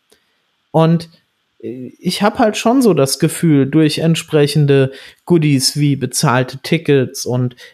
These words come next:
äh, spezielle Dinner und Geschenke und was weiß ich, dass man diese Leute schon ein Stück weit, äh, anders behandelt und, und, und besonderer darstellt,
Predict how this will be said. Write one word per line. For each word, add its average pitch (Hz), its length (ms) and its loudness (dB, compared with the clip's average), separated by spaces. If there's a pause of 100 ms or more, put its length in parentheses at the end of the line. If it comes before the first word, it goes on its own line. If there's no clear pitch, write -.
äh, 123 160 2
spezielle 135 680 0
Dinner 156 580 2
und 160 280 0
Geschenke 143 500 0
und 131 300 -4
was 123 240 -4
weiß 123 220 -2
ich, - 300 -4 (380)
dass 156 280 -2
man 185 480 0 (420)
diese 196 360 0
Leute 185 320 2
schon 185 280 0
ein 190 40 2
Stück - 340 -8
weit, 180 600 -2
äh, 160 300 0
anders 185 400 0
behandelt 175 580 2
und, 165 320 0
und, 160 360 -2
und 156 360 -4
besonderer 170 680 2
darstellt, 170 880 -2